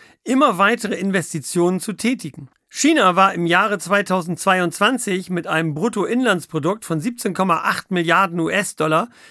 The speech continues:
die zweitgrößte Volkswirtschaft der Welt. Nach Schätzungen des Internationalen Währungsfonds wird China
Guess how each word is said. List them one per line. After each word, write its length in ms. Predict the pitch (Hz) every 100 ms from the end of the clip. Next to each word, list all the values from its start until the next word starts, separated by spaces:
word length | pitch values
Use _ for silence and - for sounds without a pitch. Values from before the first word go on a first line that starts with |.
| _ -
die 140 | 151
zweitgrößte 920 | - - 202 240 240 185 214 202 196
Volkswirtschaft 720 | 151 190 202 - 170 185 165 175
der 120 | 165
Welt. 340 | 165 - - _ _
Nach 160 | 190 190
Schätzungen 640 | - 370 - 190 175 190
des 160 | 180 247
Internationalen 840 | 247 214 196 - 190 180 175 160
Währungsfonds 800 | 240 202 160 - 156 156 202 -
wird 180 | 170 135
China 540 | - 262 214 180 285